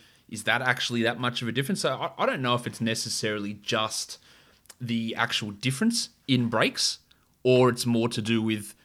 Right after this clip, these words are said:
you know, how many days you had ver-, you, you, I, I think you know what I'm trying to say.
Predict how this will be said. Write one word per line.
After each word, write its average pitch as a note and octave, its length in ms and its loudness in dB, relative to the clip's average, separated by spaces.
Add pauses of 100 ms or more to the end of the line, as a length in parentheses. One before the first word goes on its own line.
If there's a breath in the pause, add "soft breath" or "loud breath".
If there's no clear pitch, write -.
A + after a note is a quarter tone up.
(160)
you G#2+ 120 0
know, G#2 180 -2
how A#2 240 4
many A2 240 0
days G#2+ 400 -2
you G#2 120 -6
had G#2 280 -2
ver-, G2+ 220 -6
you, A2+ 120 -8 (160)
you, D3+ 280 -6
I, C3 220 -2
I C#3+ 200 -4
think C#3+ 160 0
you G#2+ 80 -2
know G2 80 -2
what G2 80 -6
I'm G#2 60 -8
trying G2 180 -4
to G2 40 -10
say. G2+ 160 -8